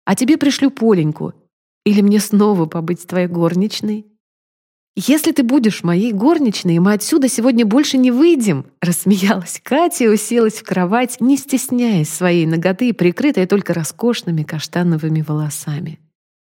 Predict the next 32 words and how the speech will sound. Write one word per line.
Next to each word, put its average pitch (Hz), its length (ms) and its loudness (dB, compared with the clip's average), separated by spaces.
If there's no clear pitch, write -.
«Ты 196 100 2
даже 220 300 0
не 247 80 2
представляешь, 233 880 -2
чего 170 240 -2
мне 151 180 0
стоит 214 460 -4
отказаться 160 640 -4
от 156 80 -6
этой 170 220 -2
перспективы», 151 880 -6
печально 147 540 -4
сообщил 147 400 -4
Алексей 185 440 0
и 254 40 0
нагнулся 196 500 0
к 160 80 -6
жене, 147 420 -2
поцеловав 160 540 -2
ее 156 180 -2
в 147 100 -10
губы 185 420 -4
и - 180 -12
в 139 80 -14
грудь. - 460 -10
«Не 170 180 2
искушай 180 500 -4
меня, 156 300 -2
прекрасная. 156 800 -6
Меня 151 240 2
зовет 185 320 -2
долг». 285 380 -2